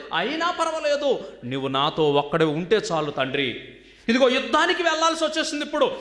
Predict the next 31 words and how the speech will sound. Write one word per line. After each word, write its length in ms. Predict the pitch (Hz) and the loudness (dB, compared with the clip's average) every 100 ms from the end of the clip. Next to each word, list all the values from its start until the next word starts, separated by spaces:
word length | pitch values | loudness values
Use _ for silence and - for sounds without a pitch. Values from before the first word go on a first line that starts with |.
| - | -4
ఒకవేళ 360 | 156 170 165 170 | -4 0 0 -2
యుద్ధానికి 480 | 185 175 208 196 180 | -4 -2 -2 0 0
వెళ్ళకపోతే 540 | 190 226 226 214 233 | 2 2 -2 -4 0
వాళ్ళు 200 | 220 214 | 0 0
ఊర్లోకి 380 | 233 277 285 262 | -2 0 0 2
రానివ్వరు. 440 | 247 294 302 277 - - - _ _ _ _ _ 165 | 0 0 -2 -4 -6 -18 -20 _ _ _ _ _ -12
"యుద్ధానికి 440 | 139 165 156 160 | -2 -2 -2 -2
వెళ్తూ 300 | 151 170 202 | -2 0 -2
ఉన్నాను 320 | 185 175 170 | 0 0 -2
తండ్రి, 520 | 160 165 175 160 - - - - _ 185 | -2 -2 -2 -4 -8 -16 -20 -20 _ -8
యుద్ధానికి 420 | 185 269 311 320 | 0 2 2 0
వెళ్తూ 260 | 311 320 | 0 0
ఉన్నాను, 440 | 320 311 311 311 269 - 151 | 0 2 2 2 -2 -4 -8
నువ్వు 140 | 151 | -6
నాతో 340 | 151 156 165 165 | -2 -2 2 0
ఉన్నావు" 380 | 170 185 180 | 2 0 2
అన్నటువంటి 440 | 175 170 175 156 160 | 2 0 -2 -4 0
ధైర్యంతో 480 | 180 190 233 233 220 | 0 2 2 0 -2
వెళ్తూ 320 | 202 196 208 | -2 -4 -6
ఉన్నాను. 400 | 196 190 185 156 - 180 | -4 -6 -8 -10 -10 -6
యుద్ధానికి 520 | 202 233 233 220 220 | -4 0 0 0 0
వెళ్ళిన 340 | 220 240 269 | 2 2 -2
తర్వాత 460 | 262 247 233 226 226 | -4 -2 0 0 0
అమోనీయులతో 800 | 262 220 247 285 277 262 254 247 | -2 0 2 0 2 0 0 0
యుద్ధం 440 | 226 254 269 294 - | -2 -2 -2 -6 -2
చేసి, 380 | 269 320 320 320 - - - | 0 0 -2 -4 -4 -12 -4
ఆ 80 | 139 | -2
యుద్ధంలో 600 | 127 170 165 196 190 175 | 0 -4 0 2 4 2
గనక 320 | 160 156 160 | 0 -4 -4
గెలిచి 500 | 147 175 226 254 233 | -2 0 2 0 0
వస్తే, 760 | 196 240 - 311 311 160 - | 2 0 0 0 0 -2 -10